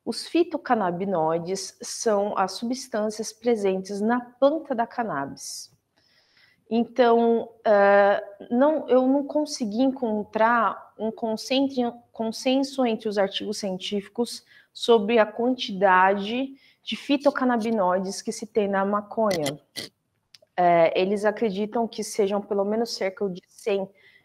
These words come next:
fitocannabinoides diferentes.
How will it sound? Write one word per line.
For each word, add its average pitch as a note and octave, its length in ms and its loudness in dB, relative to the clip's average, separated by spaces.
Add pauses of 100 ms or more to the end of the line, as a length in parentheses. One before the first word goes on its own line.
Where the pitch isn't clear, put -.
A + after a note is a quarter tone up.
(380)
fitocannabinoides F#3+ 960 -2
diferentes. F3+ 840 -6